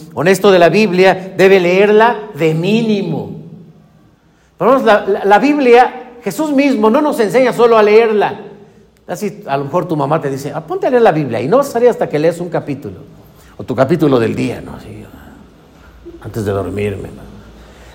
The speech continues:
O sea, eso, hermanos, es muy superficial. Escudriñad, dijo Jesús,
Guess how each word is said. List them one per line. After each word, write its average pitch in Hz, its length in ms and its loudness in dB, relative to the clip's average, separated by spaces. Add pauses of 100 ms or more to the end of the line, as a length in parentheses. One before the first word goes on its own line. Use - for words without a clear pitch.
(360)
O - 80 -2
sea, 240 180 6
eso, 240 160 4
hermanos, 226 260 4
es 240 160 0
muy 220 220 6
superficial. 214 1120 -2 (1080)
Escudriñad, 262 1400 6
dijo 262 280 4
Jesús, 254 520 0